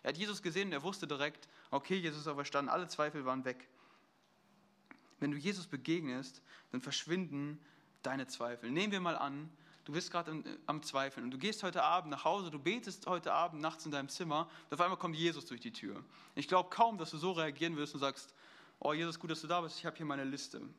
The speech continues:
Also, wie haben die ganzen Tiere auf die Arche gepasst? Warum gibt es Leid? Wieso hat das Bewerbungsgespräch nicht gepasst, geklappt?“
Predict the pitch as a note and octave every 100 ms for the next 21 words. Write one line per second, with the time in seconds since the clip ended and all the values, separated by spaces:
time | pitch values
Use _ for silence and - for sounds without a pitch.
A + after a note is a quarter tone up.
0 | _ - C#3 C#3+ B2 C#3 D3 C#3 F3+ G#3
1 | F#3 E3 D#3+ D#3+ - E3 D3+ D3 B2+ B2
2 | - C#3+ C#3+ D#3 E3 - - - - -
3 | D3 F3+ G3 E3+ E3 D3 D3 C#3 C3+ -
4 | - - - - - - E3 D#3+ D#3+ E3+
5 | E3 D#3+ D#3 D3 - - B2+ C3+ B2 B2
6 | - A2+ - - - _ _ _ - C3+
7 | - A#2 -